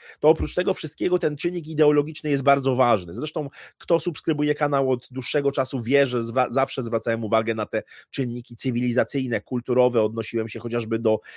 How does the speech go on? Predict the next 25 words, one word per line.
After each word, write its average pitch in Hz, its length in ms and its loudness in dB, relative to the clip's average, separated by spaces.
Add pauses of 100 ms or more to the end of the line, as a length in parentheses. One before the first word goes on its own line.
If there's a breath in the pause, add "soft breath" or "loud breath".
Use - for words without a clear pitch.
(140)
e, 101 100 -4
teorii 120 340 4
cywilizacji, 127 680 0 (340 soft breath)
e, 107 140 -4
profesora 117 580 2
Feliksa 127 380 -2
Konecznego 123 680 -2
i 185 140 -6
tak 135 240 4
dalej. 131 520 4
Miałem 120 280 0
przyjemność 127 460 -2
i 117 40 -8
zaszczyt, 117 460 -2 (340 loud breath)
e, 95 320 -4
p-, 117 120 -4 (360)
rozmawiać 120 680 0
z, 101 160 -8 (340)
z - 40 -16
panem, 107 300 -4 (100)
e, 107 160 -4
z - 80 -10
panem 113 220 -6
Krzysztofem 113 400 -8
Karoniem, 135 520 2